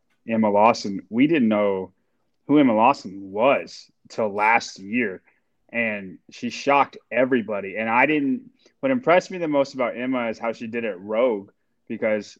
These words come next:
Rogue is a strength biased competition,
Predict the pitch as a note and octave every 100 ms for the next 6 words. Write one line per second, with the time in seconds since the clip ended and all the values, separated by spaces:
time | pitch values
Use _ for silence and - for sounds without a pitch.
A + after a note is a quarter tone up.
0 | - A2+ A#2 B2+ A2+ G#2+ G2 G2+ G2 -
1 | A2+ A#2+ B2+ - _ _ _ _ _ _
2 | _ _ _ _ _ A#2 A2+ A#2+ B2+ A#2+
3 | - B2+ B2 A2+ G2 C#3 - A2 G#2